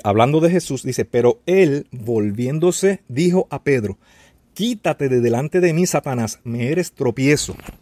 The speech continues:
porque no pones la mira en las cosas de Dios, sino en la de los hombres.'" ¡Wow! Fíjense cómo Satanás logró inyectar un pensamiento en la mente de Pedro, y Pedro le dijo a Jesús, "No vayas a Jerusalén porque te van a matar."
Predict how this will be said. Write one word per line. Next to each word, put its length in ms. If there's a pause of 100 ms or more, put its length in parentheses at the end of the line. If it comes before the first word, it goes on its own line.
(140)
porque 320
no 360
pones 440
la 200
mira 440
en 120
las 200
cosas 380
de 120
Dios, 300 (400)
sino 360
en 140
la 140
de 80
los 260
hombres.'" 380 (120)
¡Wow! 440 (640)
Fíjense 420
cómo 220
Satanás 320
logró 240
inyectar 380
un 100
pensamiento 640
en 60
la 100
mente 280
de 100
Pedro, 420 (240)
y 120
Pedro 380
le 120
dijo 160
a 40
Jesús, 220
"No 220
vayas 320
a 100
Jerusalén 500
porque 140
te 100
van 180
a 60
matar." 540